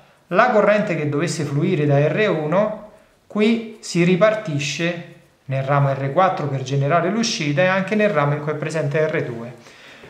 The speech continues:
Quindi la proporzionalità, cioè l'aumento di V in rispetto all'aumento di V out, risulta diversa. In particolare la V out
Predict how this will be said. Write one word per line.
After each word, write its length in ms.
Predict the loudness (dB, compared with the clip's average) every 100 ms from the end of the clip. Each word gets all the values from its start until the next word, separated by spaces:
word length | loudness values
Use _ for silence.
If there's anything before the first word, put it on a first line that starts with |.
| -4
Quindi 260 | 2 4 6
la 160 | 4
proporzionalità, 920 | 4 2 2 0 0 0 0 2 2
cioè 180 | 2 2
l'aumento 460 | 4 4 4 2 2
di 140 | 0
V 200 | 0 0
in 200 | 2 0
rispetto 500 | -2 -2 -2 -2 -2
all'aumento 420 | -2 -2 -2 -4
di 140 | -4 -4
V 160 | 2
out, 340 | 4 4 2 -2
risulta 420 | -4 -2 -2 0
diversa. 440 | 0 -2 -6 -6
In 80 | -2
particolare 560 | 0 -2 -2 2 2 4
la 80 | 0
V 180 | 2
out 600 | 2 4 2 0 -2 -2